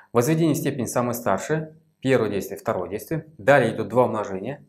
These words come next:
третье действие, четвертое действие и два вычитания, пятое, шестое. Смотрите, какая сложная задача для номер один. Целых шесть действий. И давайте вспомним тот тест, который я продолжал неделю назад. В нем были задачи в одно-два действия.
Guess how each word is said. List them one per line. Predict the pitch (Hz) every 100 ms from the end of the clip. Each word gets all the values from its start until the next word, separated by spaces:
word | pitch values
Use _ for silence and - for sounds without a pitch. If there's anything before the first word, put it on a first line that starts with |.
| -
третье | 139 135
действие, | 104 98 -
четвертое | - - 90 -
действие | 143 160 185 160 - _
и | 110
два | 104 113
вычитания, | 113 113 - 98 80 - _ _ -
пятое, | 120 123 117
шестое. | - 117 101 85 - _ _ _ _ _ - -
Смотрите, | 139 131 123
какая | 117 117
сложная | - 131 139 - 101
задача | 104 165 160
для | - 120 113
номер | 120 127
один. | 131 98 - - _
Целых | - 143 139
шесть | - - 131 127
действий. | 107 92 85 - - - - _ _
И | 143 143
давайте | 131 131 120
вспомним | - 160 139 80 - -
тот | - 113 -
тест, | 202 202
который | 135 139
я | 135
продолжал | 139 131 143
неделю | 127 127 123 120
назад. | 120 113 87 - _ _ _
В | 104
нем | 139 147
были | 156 139 120 - - _
задачи | 107 120 170 113 - -
в | - 98
одно-два | 120 127 143 131 135
действия. | 127 95 -